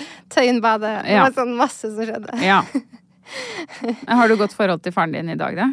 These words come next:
Speaker 1: Ja, veldig godt
Speaker 2: Ja.
Speaker 1: der også. Mm. <laughs>
Speaker 2: Så hyggelig, da.
Speaker 1: Ja, men han bor lenger unna, da, så jeg ser ikke han så ofte
Speaker 2: Nei.
Speaker 1: som mamma.
Speaker 2: Men, eh, ja, når du er to år, du kan ikke huske at foreldrene dine har vært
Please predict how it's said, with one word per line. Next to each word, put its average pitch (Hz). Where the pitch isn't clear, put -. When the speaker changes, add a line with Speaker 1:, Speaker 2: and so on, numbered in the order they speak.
Speaker 1:
Ja, 208
veldig 196
godt 208
Speaker 2:
Ja. 190
Speaker 1:
der -
også. -
Mm. 202
<laughs> 233
Speaker 2:
Så 208
hyggelig, 196
da. 170
Speaker 1:
Ja, 214
men 220
han 247
bor 226
lenger 202
unna, 185
da, 196
så 202
jeg -
ser 190
ikke 196
han 190
så -
ofte -
Speaker 2:
Nei. 196
Speaker 1:
som 214
mamma. 202
Speaker 2:
Men, 214
eh, 214
ja, 214
når 226
du 240
er 254
to -
år, 214
du 240
kan 247
ikke 247
huske -
at 156
foreldrene 160
dine 165
har 170
vært 175